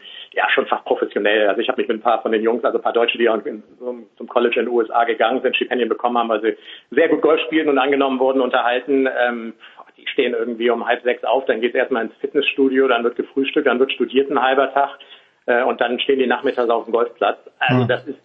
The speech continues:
Speaker 1: echt schon richtig hart und das ist halt diese, diese Härte, die findest du dann auch im Profigolf wieder.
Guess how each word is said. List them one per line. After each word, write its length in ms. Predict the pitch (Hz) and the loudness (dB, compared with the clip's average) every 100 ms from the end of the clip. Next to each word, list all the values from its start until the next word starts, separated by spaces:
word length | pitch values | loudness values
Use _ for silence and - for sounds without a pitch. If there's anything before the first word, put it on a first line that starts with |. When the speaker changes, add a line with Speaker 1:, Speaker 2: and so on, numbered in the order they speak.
| - | -8
Speaker 1:
echt 240 | 139 - | -6 -6
schon 160 | 135 117 | -6 -4
richtig 320 | 123 127 110 | -2 -2 -2
hart 240 | 123 123 | 0 0
und 240 | 120 107 131 | 0 -2 -2
das 140 | 127 | -2
ist 200 | 160 151 | -4 -4
halt 280 | 131 135 135 | 0 0 0
diese, 300 | 139 123 120 | 0 2 0
diese 240 | 131 117 | 0 -2
Härte, 500 | 131 123 147 170 151 151 - _ _ | 0 0 0 0 0 -2 -12 _ _
die 140 | 131 135 | -10 -4
findest 380 | 165 151 139 147 | 0 0 0 0
du 60 | |
dann 240 | 143 139 127 | 0 2 2
auch 160 | 131 | 2
im 120 | 143 | 0
Profigolf 680 | 135 147 147 135 107 101 - | 0 0 0 0 2 0 -2
wieder. 280 | 104 95 | -8 -4